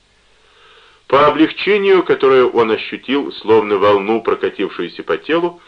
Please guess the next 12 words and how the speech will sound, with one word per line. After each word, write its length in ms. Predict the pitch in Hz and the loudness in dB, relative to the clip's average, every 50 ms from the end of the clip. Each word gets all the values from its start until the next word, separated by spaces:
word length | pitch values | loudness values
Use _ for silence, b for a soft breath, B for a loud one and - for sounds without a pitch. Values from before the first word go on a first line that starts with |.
| B B B B B B - | B B B B B B 0
он 200 | 151 160 160 160 | 2 2 2 2
понял, 320 | 185 185 190 185 170 - | 2 2 2 2 0 -2
с 60 | - | -4
каким 340 | - 151 135 - 165 160 151 | -6 -6 -4 -4 -6 -6 -4
напряжением 680 | 151 143 - 139 143 131 113 127 117 101 95 85 82 80 | -6 -8 -6 -8 -8 -2 0 0 0 0 -2 -6 -8 -8
ждал 240 | 80 - 95 92 85 | -6 -4 -2 -2 -2
падения 480 | - - 82 80 85 80 73 76 76 | -4 -4 -6 -4 -6 -8 -8 -10 -12
снаряда. 560 | 78 - - 87 80 73 71 67 65 62 64 - _ _ _ _ _ _ _ _ _ _ _ _ _ _ _ _ _ B B B B B B B B B B _ | -14 -12 -10 -8 -6 -6 -6 -8 -8 -14 -20 -20 _ _ _ _ _ _ _ _ _ _ _ _ _ _ _ _ _ B B B B B B B B B B _
Каммингс 440 | - 127 123 131 127 123 120 113 - - - - - - | -2 -2 0 0 0 -2 -4 -6 -10 -16 -20 -20 -16 -2
почувствовал 640 | - 147 131 - 143 135 131 - - 123 117 107 - | -2 -2 0 0 -4 -8 -8 -8 -4 -4 -2 -2 -4
приятную 680 | - 95 92 87 101 104 101 - - 104 104 101 - 92 | -6 -4 -2 -2 -2 -2 -4 -6 -6 -4 -4 -4 -2 -2
расслабленность. 920 | 107 101 - - - - 82 82 78 73 - - - - 131 - - _ | -4 -6 -6 -10 -16 -10 -6 -4 -4 -4 -6 -10 -14 -18 -18 -20 -20 _